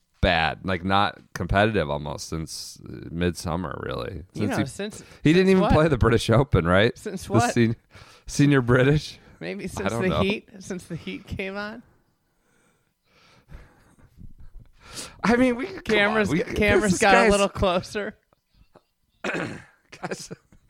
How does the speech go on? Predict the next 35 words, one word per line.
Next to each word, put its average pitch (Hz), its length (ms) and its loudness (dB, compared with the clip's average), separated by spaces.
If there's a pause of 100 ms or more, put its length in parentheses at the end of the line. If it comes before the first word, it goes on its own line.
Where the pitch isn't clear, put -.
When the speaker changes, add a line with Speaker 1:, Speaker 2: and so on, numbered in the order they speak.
(560)
Speaker 1:
<laughs> - 1200 -18
might 196 220 2
be 214 120 0
a 202 60 4
career 143 380 2
moment. 107 400 0
We're 110 120 0
just 117 260 -8
taking 117 260 0
a 95 60 0
big 92 340 -4
dump 92 320 2
on 71 200 -2
it. 50 180 -12 (1300)
You 127 140 4
know? 147 340 4 (160)
Although, 170 340 4
like, 165 220 2 (460)
listen, - 420 -6 (680)
this 127 260 2
is 151 120 -4
a 160 60 2
thing. 90 680 -4
Like, 104 240 -4
we're 143 160 0
not 190 160 0
just - 260 -12 (800)
bringing 120 360 4
this 110 200 0
up 90 140 2
willy-nilly. 80 580 -4
This 117 200 -4
is 120 80 0
a 123 60 4
thing 135 500 0